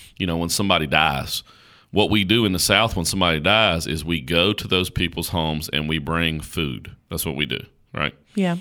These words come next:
Speaker 1: We used to bring casseroles. Somebody died, we bring casserole.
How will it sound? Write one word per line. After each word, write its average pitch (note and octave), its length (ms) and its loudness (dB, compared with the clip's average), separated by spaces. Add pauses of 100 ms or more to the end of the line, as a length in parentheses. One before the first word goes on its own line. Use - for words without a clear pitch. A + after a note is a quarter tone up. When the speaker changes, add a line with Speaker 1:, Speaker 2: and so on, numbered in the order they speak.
(160)
Speaker 1:
We F#2 140 2
used B2 180 2
to A2+ 60 -2
bring F#2 220 0
casseroles. D2 760 -2 (200)
Somebody G2+ 320 2
died, G#2 240 4
we G2+ 80 0
bring F2 180 0
casserole. - 440 -2